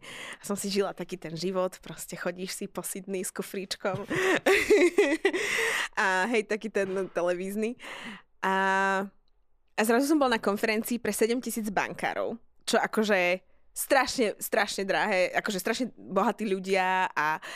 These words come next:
a veľ-, veľmi akože, ehm, takí erudovaní. A ja som tam stála v tej miestnosti, v obrovskom tam ka-, takom centre konvenčnom, nádhernom.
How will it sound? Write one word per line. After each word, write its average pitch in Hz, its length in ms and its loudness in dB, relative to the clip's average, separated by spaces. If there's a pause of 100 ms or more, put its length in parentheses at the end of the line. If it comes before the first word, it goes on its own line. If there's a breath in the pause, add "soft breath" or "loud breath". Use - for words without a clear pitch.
(460 loud breath)
a 165 140 -2 (160)
veľ-, 196 360 2
veľmi 202 480 2
akože, 185 380 -2 (400)
ehm, 170 540 -6 (340)
takí 170 400 -4
erudovaní. 190 800 0 (1000 loud breath)
A 196 100 -2
ja 214 100 2
som 262 120 2
tam 254 140 2
stála 185 520 2
v 233 80 -8
tej 294 140 2
miestnosti, 190 520 0
v - 160 -10
obrovskom 269 840 2
tam 180 220 -4
ka-, - 220 -4
takom 196 280 -2
centre 175 500 0
konvenčnom, 180 540 -2
nádhernom. 226 920 0